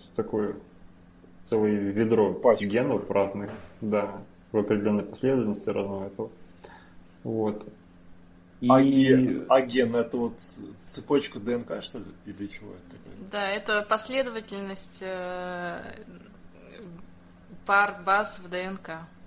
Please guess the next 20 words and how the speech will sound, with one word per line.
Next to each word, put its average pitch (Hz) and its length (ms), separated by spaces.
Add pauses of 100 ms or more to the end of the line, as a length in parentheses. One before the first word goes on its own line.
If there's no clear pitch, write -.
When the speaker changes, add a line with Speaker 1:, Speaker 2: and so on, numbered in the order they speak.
(380)
Speaker 2:
Ага. 104 120 (720)
Speaker 1:
Это 123 200
вот 120 100
эти 131 160
вот 123 220
аденин, 123 520
гуанин, 120 380
цитозин, 117 520
Speaker 3:
А, 214 160
Speaker 1:
тимин? 123 140
Speaker 3:
Б, 202 440 (240)
да, 170 440 (360)
как 175 180
их - 120
там? - 140 (1000)
Дж-, 180 200 (140)
Дж, 185 520
Дж 190 260
и - 80
Ц. - 180